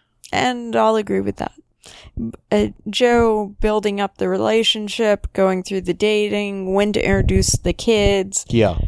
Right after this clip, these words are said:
Speaker 1: Almost with the, you know, I know they're out of college and getting married on their own, and I'm still afraid <laughs> to introduce a girlfriend to them, kind of the acknowledging. It shouldn't be as big a deal as it's feeling like,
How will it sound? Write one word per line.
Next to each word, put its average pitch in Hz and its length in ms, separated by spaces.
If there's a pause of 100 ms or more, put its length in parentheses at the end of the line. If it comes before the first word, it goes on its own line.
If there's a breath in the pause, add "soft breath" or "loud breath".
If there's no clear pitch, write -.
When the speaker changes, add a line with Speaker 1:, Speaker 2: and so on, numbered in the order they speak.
(180)
Speaker 1:
Almost 208 520
with 196 300
the, 185 600
you 226 180
know, 175 200
I 202 160
know 208 320
they're 180 460 (540 loud breath)
out 208 200
of 190 60
college 196 640
and 185 160
getting 202 260
married 190 320
on 190 140
their 185 160
own, 185 300
and 175 120
I'm 180 140
still 208 460
afraid 202 480
<laughs> - 0
to - 200
introduce 202 540
a 190 60
girlfriend 180 560
to 196 200
them, 170 320
kind 196 300
of 180 120
the 180 180 (500 loud breath)
acknowledging. 220 720 (300)
It 190 180
shouldn't 220 420
be 196 160
as 175 120
big 196 200
a 185 40
deal 180 260
as 170 160
it's - 160
feeling 180 420
like, 156 380